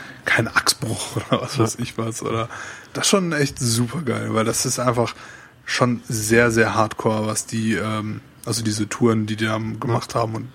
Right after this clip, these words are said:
Speaker 1: er immer noch macht. Das ist schon ziemlich abgefahren.
Speaker 2: Ja. Ich hab noch nicht das Video gesehen, also es, das wanderte irgendwie so durch meinen Stream. Ich glaub, Legal Nomads hatte das verlinkt. Kennst du die?
Speaker 1: <laughs> Okay, nee, leider gar nicht.
Speaker 2: Ähm,
Speaker 1: Ich mag den Namen aber ganz gerne.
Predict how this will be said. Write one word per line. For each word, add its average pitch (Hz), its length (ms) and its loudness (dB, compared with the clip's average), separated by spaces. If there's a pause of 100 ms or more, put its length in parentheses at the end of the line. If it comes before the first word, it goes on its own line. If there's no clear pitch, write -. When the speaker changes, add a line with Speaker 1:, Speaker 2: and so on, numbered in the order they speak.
(100)
Speaker 1:
er 107 200 2
immer 110 240 2
noch 95 200 -6
macht. 104 280 -4 (960)
Das - 120 0
ist - 60 2
schon 110 260 2
ziemlich 113 320 0
abgefahren. - 540 -6 (760)
Speaker 2:
Ja. 127 100 -6 (500)
Ich 135 260 -2
hab 113 180 2
noch 120 80 4
nicht 120 160 0
das - 60 -16
Video 127 160 4
gesehen, 143 240 -2
also 113 160 2
es, - 220 -10 (100)
das - 260 -6
wanderte 139 380 2
irgendwie 123 200 2
so 120 120 2
durch 117 180 -2
meinen 113 180 0
Stream. - 260 0
Ich - 60 -6
glaub, - 240 2
Legal 120 440 4
Nomads 127 580 2
hatte 156 160 0
das 160 160 -2
verlinkt. 156 460 -6
Kennst - 220 -6
du 151 40 -2
die? 165 160 2 (160)
Speaker 1:
<laughs> - 120 -16
Okay, 131 340 2 (180)
nee, 127 220 6
leider 131 320 0
gar 131 180 -2
nicht. 139 220 -8 (160)
Speaker 2:
Ähm, 113 640 0
Speaker 1:
Ich - 140 -8
mag 135 160 2
den 120 160 2
Namen 127 280 2
aber 127 220 -4
ganz - 300 -14
gerne. 127 420 -8